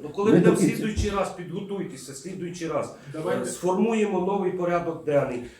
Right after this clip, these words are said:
Speaker 1: винесемо це питання і конкретно будемо слухати.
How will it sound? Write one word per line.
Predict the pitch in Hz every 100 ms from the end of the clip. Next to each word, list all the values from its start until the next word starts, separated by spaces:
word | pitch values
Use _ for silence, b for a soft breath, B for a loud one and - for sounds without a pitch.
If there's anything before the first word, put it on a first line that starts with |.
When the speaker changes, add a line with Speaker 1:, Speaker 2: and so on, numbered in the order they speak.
| B -
Speaker 1:
винесемо | 208 214 208 190 190
це | 185
питання | 180 175 202 196 185
і | -
конкретно | 165 160 190 185 170
будемо | 156 165 151
слухати. | - 147 117 - -